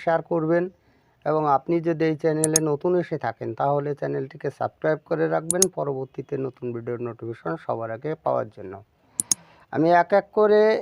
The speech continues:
এই মেডিসিনটি কিভাবে কাজ করে, সেইগুলো ব্যাখ্যা করার চেষ্টা করছি। আমি আপনাদের রিকোয়েস্ট করব যে আপনারা মনোযোগ দিয়ে এগুলো বোঝার চেষ্টা করুন। নাম্বার ওয়ানে লিখি, এটা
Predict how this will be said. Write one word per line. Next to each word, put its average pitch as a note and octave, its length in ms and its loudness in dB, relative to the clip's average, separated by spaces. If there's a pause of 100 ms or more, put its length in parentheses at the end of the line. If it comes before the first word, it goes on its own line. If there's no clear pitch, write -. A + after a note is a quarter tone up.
(100)
এই F#3+ 80 6 (100)
মেডিসিনটি F#3+ 640 2
কিভাবে D#3 340 2 (120)
কাজ F3+ 160 4 (160)
করে, G3 220 4 (680)
সেইগুলো E3+ 400 2 (160)
ব্যাখ্যা D#3 400 0
করার D#3+ 300 0
চেষ্টা F3+ 360 -2
করছি। F3+ 300 -2 (200)
আমি D#3+ 160 4 (140)
আপনাদের D3 360 -4 (120)
রিকোয়েস্ট F#3 480 0
করব F3 160 0 (140)
যে E3 140 -4
আপনারা C#3+ 320 -8 (140)
মনোযোগ D3 380 -8 (100)
দিয়ে C3+ 180 -6
এগুলো C3 280 -10
বোঝার C3 280 -8 (100)
চেষ্টা D#3+ 340 -12
করুন। A2+ 240 -18 (960)
নাম্বার D#3 340 0
ওয়ানে E3+ 320 0
লিখি, C#3+ 300 -8 (1900)
এটা E3 160 -6